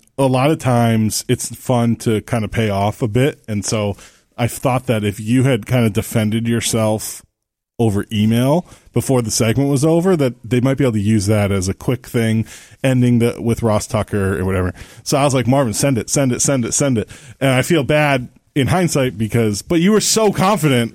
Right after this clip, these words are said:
I was like, "Well, then he's gotta be good." Uh, and, and then,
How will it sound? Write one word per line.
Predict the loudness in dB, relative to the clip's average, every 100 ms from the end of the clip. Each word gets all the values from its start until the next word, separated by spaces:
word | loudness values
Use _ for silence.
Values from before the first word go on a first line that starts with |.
| -2
I | 0
was | 2
like, | 0 0
"Well, | 0 0 0
then | 0
he's | 0 0
gotta | 0 0
be | -2 -2
good." | 0 0 -2 -8 -16 -20 -6
Uh, | 0 2 2 0 -2
and, | 0 2 2 0 -2
and | 0 2
then, | 2 2 0 -4